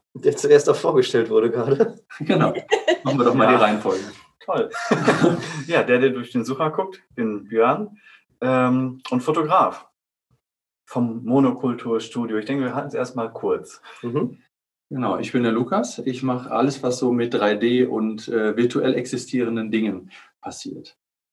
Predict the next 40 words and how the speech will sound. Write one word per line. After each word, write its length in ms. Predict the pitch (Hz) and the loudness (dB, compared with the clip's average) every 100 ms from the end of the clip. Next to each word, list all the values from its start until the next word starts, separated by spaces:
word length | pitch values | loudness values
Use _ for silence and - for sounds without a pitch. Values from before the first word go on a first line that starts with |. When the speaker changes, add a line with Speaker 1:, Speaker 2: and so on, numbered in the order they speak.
| _ _ _ _ _ _ - - - | _ _ _ _ _ _ -16 -10 -4
Speaker 1:
Ja, 140 | 120 | 0
und 80 | 135 | 0
ich 160 | 156 | 0
bin 320 | 151 143 139 - | 0 -2 -4 -8
Daniel, 560 | - 113 170 196 202 208 | -10 -4 4 6 6 2
Daniel 320 | 147 160 165 | -2 -4 -6
Schmidt, 460 | 160 185 202 - - 139 | 0 2 0 -2 -12 -2
ähm, 480 | 151 151 147 139 | 0 0 -2 -2
der, 160 | 135 151 | 0 2
der 160 | 147 156 | 2 0
alles 160 | 160 | -4
hinterfragt, 640 | 165 - 135 - 147 - 143 | -4 -4 -6 -2 -2 -2 -2
weil 180 | 147 | 0
ich, 320 | 147 147 - 131 | -2 -6 -10 -6
äh, 200 | 127 123 127 120 - 120 147 127 131 | -6 -6 -10 -18 -20 -20 -20 -20 -16
tiefer 300 | - 196 190 | -8 -2 0
in 60 | 156 | 0
die 60 | |
Materie 480 | 147 143 135 131 123 | 0 -2 0 2 0
einsteigen 460 | 127 123 - 95 95 | 0 -6 -6 -6 -6
möchte. 320 | 92 - - | -8 -10 -8
So 140 | - | -6
alles, 460 | 92 117 - - _ _ - - - - _ _ _ _ - | -6 -6 -8 -14 _ _ -20 -20 -20 -20 _ _ _ _ 0
ja, 160 | 180 | 2
hinterfragen, 720 | 139 127 120 - 254 208 110 | 2 -2 -6 -4 -2 -2 -4
genau. 400 | 139 240 - - - | -2 0 0 -2 -8
Ob 160 | 151 | -4
das 140 | 180 - | -2 0
alles 160 | 180 | 2
einen 100 | 185 | 2
Sinn 220 | 185 269 135 | 2 2 0
hat, 140 | 110 | -2
was 140 | 110 | -4
der 120 | - - | -2 0
Kunde 240 | 135 113 | 0 2
so 80 | 110 | 0
möchte, 340 | 107 104 92 | -2 -4 -8
was 160 | 104 - | -8 -4
wir 60 | |
machen. 380 | 123 120 - 95 | -2 -4 -6 -14